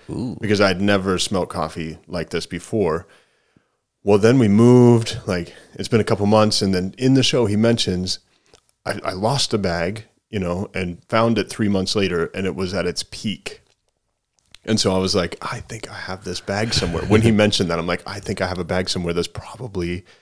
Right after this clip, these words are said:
Speaker 2: about three months old."
Speaker 1: Uh-huh.
Speaker 2: And so I found it.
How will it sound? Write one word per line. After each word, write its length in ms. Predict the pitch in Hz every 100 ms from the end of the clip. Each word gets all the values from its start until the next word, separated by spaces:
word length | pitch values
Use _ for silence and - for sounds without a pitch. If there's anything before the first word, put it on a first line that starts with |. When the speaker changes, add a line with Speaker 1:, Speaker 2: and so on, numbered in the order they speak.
| _ - - - _ _
Speaker 2:
about 340 | - 107 101 -
three 180 | - 95
months 240 | 87 85
old." 220 | - - - -
Speaker 1:
Uh-huh. 840 | - - - 139 135 - - - - _
Speaker 2:
And 140 | - 113
so 140 | 110
I 40 | 92
found 300 | 110 104 87
it. 180 | 104